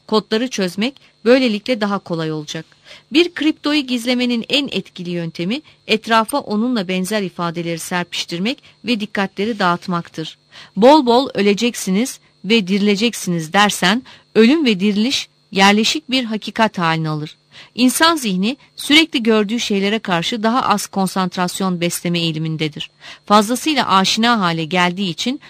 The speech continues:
ölüm ve diriliş ayetleri üzerine fazla düşünmemeye başlar. Yolumuza bir örnekle devam edelim. Sonra ölümünüzün ardından sizi dirilttik ki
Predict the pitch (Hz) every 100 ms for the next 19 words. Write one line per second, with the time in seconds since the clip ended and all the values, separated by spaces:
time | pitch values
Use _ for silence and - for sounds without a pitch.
0 | - _ 202 214 311 233 170 196 202 233
1 | - 170 170 165 - 165 - 196 170 175
2 | 190 262 - _ - 202 190 226 214 226
3 | 202 160 156 156 156 - 160 160 _ _
4 | _ - - - 240 269 302 302 349 311
5 | 294 - 254 254 254 190 165 165 165 160
6 | 160 160 165 - _ _ _ _ _ _
7 | _ _ _ - - - - 359 403 349
8 | 339 - _ _ - 247 269 285 294 285
9 | 339 254 196 190 175 185 214 247 - 220
10 | 240 196 208 208 - 302 - - 180